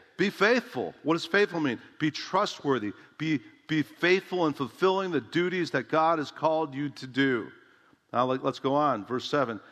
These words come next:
Therefore, just as the Holy Spirit says, 'Today, if you hear his voice, do not harden your heart as when they provoked me, as in the day of trials in the wilderness, where your fathers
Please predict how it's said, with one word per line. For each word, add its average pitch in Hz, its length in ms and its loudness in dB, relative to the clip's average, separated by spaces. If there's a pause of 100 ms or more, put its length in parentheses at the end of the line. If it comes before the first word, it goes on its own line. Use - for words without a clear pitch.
(140)
Therefore, 151 380 6
just 165 260 -4
as 156 80 -6
the 147 80 2
Holy 151 180 2
Spirit 139 340 -2
says, 143 460 2 (240)
'Today, 143 380 2
if 160 120 -4
you 151 120 -2
hear 175 480 0
his 160 240 -2
voice, 123 640 -2 (420)
do 147 160 4
not 165 240 2
harden 156 540 -2
your 147 160 -2
heart 123 560 -4 (260)
as 113 160 -2
when 127 160 -2
they 120 120 -2
provoked 123 540 -2
me, 101 200 -6 (220)
as 113 180 -2
in 123 80 -4
the 110 100 -2
day 131 340 0
of 120 200 -4
trials 135 640 0 (240)
in 120 100 -2
the 120 80 0
wilderness, 117 680 -2 (200)
where 123 120 2
your 120 120 2
fathers 156 540 0